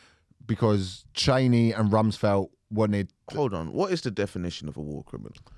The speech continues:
Speaker 1: Someone who commits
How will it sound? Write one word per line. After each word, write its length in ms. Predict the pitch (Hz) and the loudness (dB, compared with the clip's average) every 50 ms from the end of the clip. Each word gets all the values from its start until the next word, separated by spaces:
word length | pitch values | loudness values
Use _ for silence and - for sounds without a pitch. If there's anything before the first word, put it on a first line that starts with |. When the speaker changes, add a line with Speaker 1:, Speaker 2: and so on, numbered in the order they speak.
| - - - _ _ _ _ _ _ _ _ _ _ _ _ _ _ _ _ _ _ _ _ _ _ _ _ _ _ | -20 -20 -20 _ _ _ _ _ _ _ _ _ _ _ _ _ _ _ _ _ _ _ _ _ _ _ _ _ _
Speaker 1:
Someone 380 | - - - - 95 87 87 | -20 -12 -6 -4 -2 -2 -2
who 160 | 85 82 80 - _ - | -2 -4 -6 -8 _ -14
commits 340 | - 92 90 - _ - | -12 -12 -12 -12 _ -20